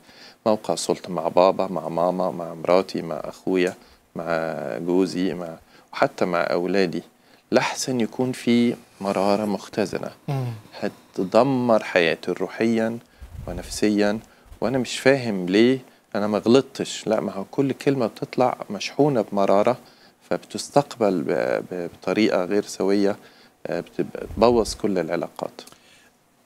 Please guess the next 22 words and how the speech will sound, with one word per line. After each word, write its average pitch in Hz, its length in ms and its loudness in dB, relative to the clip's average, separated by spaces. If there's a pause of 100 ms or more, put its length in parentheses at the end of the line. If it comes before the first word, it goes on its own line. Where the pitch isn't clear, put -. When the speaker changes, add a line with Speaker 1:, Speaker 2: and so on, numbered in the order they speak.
(360)
Speaker 2:
ليه 214 440 4 (240)
الموضوع 135 600 4
ده 117 300 2 (540)
اللي 131 240 2
احنا 156 240 0
بنتكلم 131 640 0
فيه 151 440 -2 (800)
موضوع 139 460 4
ممكن 147 460 0
نعرف 139 400 2
عنه، 135 520 2
لكن 131 560 0 (300)
موضوع 127 580 2
صعب 139 480 4 (280)
جدا 143 580 0 (640)
نطبقه؟ 135 600 2
خليني 180 580 2
أ-، 147 380 2
أروح 165 360 4
ل-، 147 80 2
آه، 139 340 4 (1200)
الرسول 156 720 4